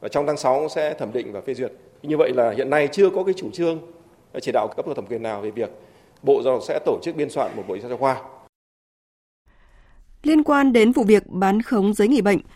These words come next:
Speaker 2: trục lợi bảo hiểm xã hội, tại buổi họp báo Chính phủ thường kỳ diễn ra vào hôm qua, Trung tướng Tô Ân Sô, người phát ngôn Bộ Công an cho biết,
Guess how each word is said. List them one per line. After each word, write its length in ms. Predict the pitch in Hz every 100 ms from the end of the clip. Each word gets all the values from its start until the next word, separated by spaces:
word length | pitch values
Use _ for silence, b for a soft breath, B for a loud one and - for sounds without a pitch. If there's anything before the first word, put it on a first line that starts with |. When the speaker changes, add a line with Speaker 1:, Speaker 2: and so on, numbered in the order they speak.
| -
Speaker 2:
trục 140 | 220
lợi 100 | 202
bảo 140 | 190
hiểm 240 | 190 196 160
xã 140 | -
hội, 180 | 254 - - B B B
tại 120 | 226
buổi 140 | 202 208
họp 100 | 190
báo 280 | 185 190 247
Chính 140 | 208
phủ 220 | 214 233
thường 200 | 180 190
kỳ 240 | 175 202 190
diễn 180 | - 220
ra 160 | 247
vào 140 | 226 185
hôm 160 | 208
qua, 240 | 220 214 202 b b
Trung 220 | - 247
tướng 320 | 220 214 190 220
Tô 160 | 247
Ân 140 | 226 208
Sô, 280 | 240 214 202 B B
người 220 | 214 214
phát 140 | 208 294
ngôn 200 | 262 208
Bộ 80 |
Công 120 | 196 214
an 160 | 214
cho 140 | 208 202
biết, 220 | 247